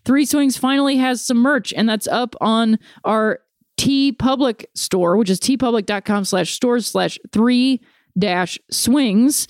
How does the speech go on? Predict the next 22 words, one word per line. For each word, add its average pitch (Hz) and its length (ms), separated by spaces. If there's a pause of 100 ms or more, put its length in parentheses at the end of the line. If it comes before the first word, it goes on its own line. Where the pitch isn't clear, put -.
(260)
And 220 140
you 233 100
can 208 160
get 190 260
t-shirts, 233 560
baseball 220 480
tees, 185 340
sweatshirts, 233 500
hoodies, 254 420 (240)
mugs, 240 320
stickers, 240 400
and 269 320
more, 180 300
notebooks 220 440
and 208 120
all 220 120
kinds 226 300
of 180 100
stuff, 160 400 (400)
phone 247 440
cases, 254 720 (320)
all 302 540